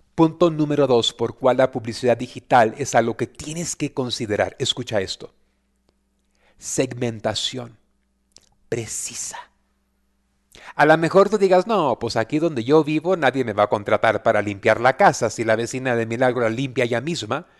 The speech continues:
Pero a lo mejor tú quieras decir, "Yo quiero que enseñen mi video del servicio de limpieza que yo tengo a todas las mujeres que viven en Malibu". Oye, pues eso está padrísimo.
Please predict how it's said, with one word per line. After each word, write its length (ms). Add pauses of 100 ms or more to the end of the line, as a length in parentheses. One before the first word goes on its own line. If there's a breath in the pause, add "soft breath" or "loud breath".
(340 loud breath)
Pero 120
a 40
lo 100
mejor 300
tú 120
quieras 260
decir, 200
"Yo 180
quiero 180
que 120
enseñen 400
mi 100
video 560 (380 loud breath)
del 100
servicio 460
de 100
limpieza 400
que 140
yo 140
tengo 440 (300 loud breath)
a 240
todas 240
las 160
mujeres 440
que 140
viven 240
en 260
Malibu". 1300
Oye, 340
pues 220
eso 140
está 280
padrísimo. 1200